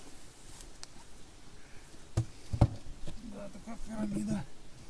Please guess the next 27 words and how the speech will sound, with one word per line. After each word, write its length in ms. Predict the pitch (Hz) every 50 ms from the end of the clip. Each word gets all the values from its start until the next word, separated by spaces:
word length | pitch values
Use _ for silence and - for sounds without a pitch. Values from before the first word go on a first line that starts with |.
| - - - - - - - 330 - - - - - - - -
А, 260 | - 214 208 202 190 180 160 143 110 - - - - - - - -
об-, 180 | - 143 147 147 175 - - - - - - -
брешу, 480 | 143 151 151 160 156 - - - 214
брешу. 520 | 202 175 165 190 180 190 - - 175 156 127 - - - - - - - - - - - - - - - - - - - - - - 131
Бре-, 220 | 123 147 160 165 170 175
обманув 540 | 160 156 139 139 160 170 175 185 196 180
вас, 140 | 165 151 139
це 220 | - - - 175 170
пусті 420 | - - 180 175 - - - 190
магазини, 440 | 180 175 170 165 143 165 190 185 180
просто 280 | 165 175 170 - -
не 120 | 170 170 175
віз. 340 | 165 185 170 - - - - - - - - -
Бачите, 480 | 139 156 160 - - 185 - 180 185 - - -
<laughs> 260 | - - - - -
чуть 160 | - 175 156 165
не, 60 | 180
от 320 | 180 185 - - - - - - -
пам'яті 360 | - 190 190 175 165 - 151
немає. 320 | 147 143 135 135 131 127 - - - - - - - - -
По 100 | - 160
два, 300 | 165 147 170 196 180 156
от 260 | 143 139 151 175 165 143
два 220 | 135 156 180 196
магазини, 580 | 196 180 180 190 180 156 202 208 196 185 170 151 - - - - -
є 320 | 143 135 127 156 185 185 165
що 280 | - - 180 175 151